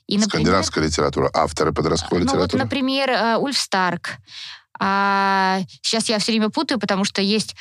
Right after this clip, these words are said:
Speaker 1: а, Пар, <laughs> фамилия автора, а есть Тор. В общем, «Остров море», книга, ч-, э, тетралогия прекрасная о том, как,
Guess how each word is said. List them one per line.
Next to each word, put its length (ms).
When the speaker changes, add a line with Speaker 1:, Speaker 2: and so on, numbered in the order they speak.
Speaker 1:
а, 420
Пар, 340
<laughs> 220
фамилия 540
автора, 260
а 20
есть 320
Тор. 260
В 60
общем, 300
«Остров 400
море», 380
книга, 400
ч-, 120
э, 360
тетралогия 720
прекрасная 680
о 40
том, 300
как, 400